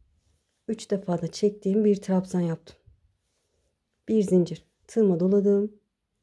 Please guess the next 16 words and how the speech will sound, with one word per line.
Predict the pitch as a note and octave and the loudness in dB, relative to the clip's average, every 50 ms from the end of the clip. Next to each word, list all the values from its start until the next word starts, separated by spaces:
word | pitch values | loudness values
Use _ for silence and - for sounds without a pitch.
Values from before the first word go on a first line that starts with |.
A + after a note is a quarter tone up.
| _ _ _ _ _ - | _ _ _ _ _ -8
Aynı | A3 A3 A3+ A3+ G#3+ | -4 -2 0 2 2
yuvaya | G3+ F#3 F#3 F3 F3+ F3+ | 2 2 2 0 0 0
bir | G3 A3 G#3+ G#3 | 0 -2 -2 -2
trabzan | - G3+ F#3+ F#3 F#3 - G3+ G3+ G3+ G3+ | -2 -2 -2 -2 -2 -2 -2 0 2 2
daha | F#3+ F3+ F3+ | 2 0 0
yapıyorum. | F3 E3+ - - - D3+ - - _ _ _ _ _ _ _ _ _ _ _ _ _ _ _ _ _ _ _ _ _ _ _ _ _ _ _ _ _ _ _ _ _ _ _ _ _ _ _ _ _ _ _ _ _ _ _ _ _ _ _ _ - | -2 -4 -6 -10 -12 -12 -12 -14 _ _ _ _ _ _ _ _ _ _ _ _ _ _ _ _ _ _ _ _ _ _ _ _ _ _ _ _ _ _ _ _ _ _ _ _ _ _ _ _ _ _ _ _ _ _ _ _ _ _ _ _ -8
Evet. | F#3 F3+ E3+ E3 - - - - _ _ _ _ _ _ _ _ _ _ _ _ _ - | -6 -6 -6 -6 -10 -14 -20 -20 _ _ _ _ _ _ _ _ _ _ _ _ _ -2
Dört | A3 G#3+ G#3+ G#3 G#3 | 0 0 0 0 -2
zincir. | - G#3 G3+ F#3+ E3 F3 F3 E3+ E3+ F3+ G3 G3+ - - _ _ _ _ _ _ _ _ _ _ _ _ _ _ _ _ _ _ _ _ _ _ _ _ _ _ _ _ _ _ _ _ _ _ _ _ _ | 0 2 2 2 0 0 -2 -2 -2 -4 -6 -6 -10 -18 _ _ _ _ _ _ _ _ _ _ _ _ _ _ _ _ _ _ _ _ _ _ _ _ _ _ _ _ _ _ _ _ _ _ _ _ _
İkinci | - A3 A3 - A#3 A#3 G#3+ A3 B3 | -12 -8 -2 0 0 0 0 0 0
yaprak | A#3+ A3+ G#3 G#3 - A3+ G#3+ G#3 - - | 0 0 -2 -2 -2 -4 -4 -6 -6 -8
yuva-, | G3+ F#3+ F#3 F#3 - - F#3 F3+ F#3+ F3+ | -6 -4 -4 -4 -6 -6 -8 -8 -6 -2
yuvalarını | G3 F#3+ G3 F#3 F#3 F3+ F#3 F3+ | 0 2 2 4 4 4 4 2
yapıyoruz. | E3+ F3 - - D#3 D3+ - - - _ _ _ _ _ _ _ _ _ _ _ _ _ | 0 -2 -6 -12 -12 -12 -14 -20 -20 _ _ _ _ _ _ _ _ _ _ _ _ _
Tığıma | - - A3 G3+ F#3 E3 | -4 0 2 2 2 2
doladım. | E3 F#3+ G3 G3+ G3 G3 G3+ G3+ G#3 G#3 - | 2 2 2 2 4 4 2 2 0 -2 -8